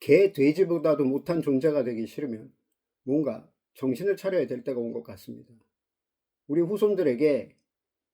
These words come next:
식민지 자식이라는 그런 비참하고도 아주 추잡스러운 그런 이름을 넘겨줄 수는 없지 않겠습니까? 다시 한번 말씀드리지만 지금 이 나라는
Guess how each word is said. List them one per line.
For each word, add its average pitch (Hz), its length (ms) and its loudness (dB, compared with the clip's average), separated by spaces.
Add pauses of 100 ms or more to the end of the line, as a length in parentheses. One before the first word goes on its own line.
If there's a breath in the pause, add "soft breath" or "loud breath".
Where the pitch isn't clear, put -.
(200)
식민지 247 800 0
자식이라는 127 920 -2 (800)
그런 151 520 -2
비참하고도 143 1200 -4 (800)
아주 156 300 -4
추잡스러운 196 680 -4
그런 151 240 2
이름을 120 280 -2
넘겨줄 117 360 -4
수는 110 180 -10
없지 104 180 -14
않겠습니까? 120 680 -12 (1800)
다시 143 220 -4
한번 185 220 0
말씀드리지만 120 840 -4 (640)
지금 156 500 -2
이 165 140 4
나라는 120 580 -6